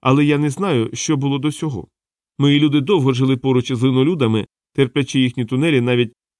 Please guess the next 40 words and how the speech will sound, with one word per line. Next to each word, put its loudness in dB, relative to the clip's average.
під 0
нашими 0
прикордонними 0
землями -2
і -2
платячи -4
їм -2
сріблом 0
за -2
їхні -2
мечі. -8
Кажуть, 2
що -2
вони 2
багаті, -4
але 0
набіги 0
на 0
них -2
табу. -8
Ти -2
ж -4
знаєш, 0
що 2
війни 0
між 2
двома 0
різними 0
родами 0
вважаються -2
злом. -8
Навіть 0
коли 0
мій 0
дід -2
Даргал 0
шукав -4
тут -6
свою -2
дружину 0